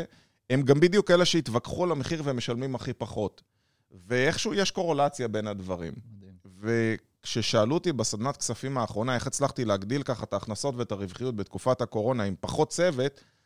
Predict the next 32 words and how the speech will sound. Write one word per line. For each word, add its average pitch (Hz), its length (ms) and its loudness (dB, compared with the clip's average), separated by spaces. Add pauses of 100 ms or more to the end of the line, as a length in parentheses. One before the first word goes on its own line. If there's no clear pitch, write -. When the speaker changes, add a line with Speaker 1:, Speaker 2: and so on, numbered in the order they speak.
(280)
Speaker 1:
אז 87 120 -6
אמרתי, 156 240 0
הדבר 120 200 0
ראשון 143 220 -4
שעשיתי 143 400 -2
זה 117 100 -4
נפטרתי 127 420 0
מכל 120 300 0
הלקוחות 110 420 -4
הלא 113 260 2
רווחיים, 117 420 -4
והבנתי 120 340 -2
איזה 117 160 -2
לקוחות 113 400 -6
אני 107 140 -2
צריך 110 420 -6
ואיזה 95 300 0
לא. 85 140 -4 (600)
תבחנו 117 400 -4
את 135 80 -8
החבילות 139 460 -2
שלכם, 120 360 0
תבחנו 104 420 -2
את - 80 -6
המוצרים 139 500 0
שלכם, 117 420 -2
תבחנו 107 360 -6
את 131 100 -8
השירותים 139 480 -2
שלכם. 107 380 -4
אתה 101 120 -8
יודע, 120 200 0